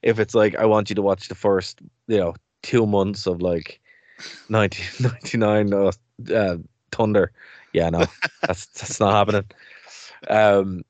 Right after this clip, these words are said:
Speaker 1: but yeah, Martin, uh, want to thank you again for, uh, joining me on, on, uh, this week's show. Uh, of course, it's, it's, it's always interesting when we kind of take this jump back, if it's gonna be good or it's gonna be bad. But I think we,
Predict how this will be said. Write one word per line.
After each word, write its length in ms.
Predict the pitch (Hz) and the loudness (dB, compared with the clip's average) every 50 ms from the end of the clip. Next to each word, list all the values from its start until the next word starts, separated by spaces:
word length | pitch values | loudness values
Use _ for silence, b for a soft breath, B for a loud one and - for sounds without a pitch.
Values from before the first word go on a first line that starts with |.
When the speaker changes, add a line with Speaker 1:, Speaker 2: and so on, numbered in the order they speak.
| _ _ - | _ _ 2
Speaker 1:
but 100 | 147 175 | 4 6
yeah, 120 | 220 226 | 6 6
Martin, 320 | 208 208 208 208 196 156 - - | 4 4 2 2 0 -2 -2 2
uh, 360 | 151 147 147 143 131 120 107 - - | 2 4 6 6 4 4 2 0 -2
want 160 | - 139 135 | -4 -4 -4
to 40 | 135 | -2
thank 140 | 151 147 143 | -2 -2 -2
you 80 | 143 135 | -2 0
again 280 | 127 135 139 147 139 _ _ _ _ _ | 2 2 2 0 -2 _ _ _ _ _
for, 420 | _ - 127 120 113 110 110 110 107 | _ -2 2 2 4 4 4 4 4
uh, 260 | 104 101 98 95 92 92 90 _ _ - 127 120 123 | 4 4 4 2 2 0 -4 _ _ -16 -16 -8 -2
joining 300 | 120 127 113 117 113 107 | 0 2 2 2 0 -2
me 120 | 104 104 | -2 0
on, 260 | 104 101 98 98 92 - - | 0 -2 -2 -4 -6 -8 -8
on, 300 | - 101 95 92 87 82 - _ - - | -8 -8 -6 -8 -10 -12 -16 _ -10 -8
uh, 120 | 87 92 87 | -8 -8 -6
this 240 | 82 101 98 - - | -6 -6 -6 -6 -6
week's 220 | 95 92 87 - | -8 -8 -8 -6
show. 280 | - - 101 95 127 135 - _ _ _ - | -2 0 2 2 2 -2 -4 _ _ _ -2
Uh, 500 | - 95 92 92 92 90 87 - - - _ _ _ _ - | 0 2 2 4 2 2 0 -2 -6 -8 _ _ _ _ -2
of 140 | 95 98 - | -2 -2 -2
course, 240 | - 95 90 - 90 | -2 -4 -4 -2 -4
it's, 200 | - 71 - - | -6 -6 -4 -6
it's, 480 | 65 67 - - - - - - - _ _ _ B B B B B B B B B B B | -6 -6 -6 -10 -16 -16 -16 -18 -20 _ _ _ B B B B B B B B B B B
it's 80 | B - | B 4
always 260 | 151 156 165 151 131 | 6 6 6 6 4
interesting 560 | 151 147 139 - 139 127 127 - 127 110 98 107 104 | 2 0 2 4 2 2 2 0 -6 -8 -8 -8 -6
when 180 | 107 110 107 | -6 -4 -2
we 140 | 104 104 98 | -2 -4 -4
kind 180 | - 110 101 98 | -2 -2 0 0
of 300 | 98 92 95 - - - _ - | 0 -2 -2 -8 -20 -20 _ -6
take 200 | - 107 98 85 | -4 -4 -4 -4
this 120 | 95 98 | -6 -8
jump 220 | - - 104 95 - | -4 -4 -4 -4 -2
back, 200 | - 92 90 90 _ _ _ - | 0 -2 -2 -2 _ _ _ -6
if 140 | - 113 101 | -6 -4 -4
it's 80 | 95 95 | -2 -2
gonna 160 | 101 95 90 | -2 -2 -2
be 80 | 92 | -2
good 180 | 85 101 95 92 | 0 0 0 2
or 80 | 92 90 | 2 0
it's 100 | 87 - | 0 -2
gonna 120 | 95 90 | -2 -2
be 100 | 90 85 | -2 0
bad. 240 | 78 90 87 87 82 - | 0 2 2 2 2 2
But 120 | 90 78 | 0 0
I 40 | 87 | 0
think 240 | - 107 101 98 - | -2 -4 -4 -2 -2
we, 280 | 95 90 87 87 - | -2 -2 -2 -4 -6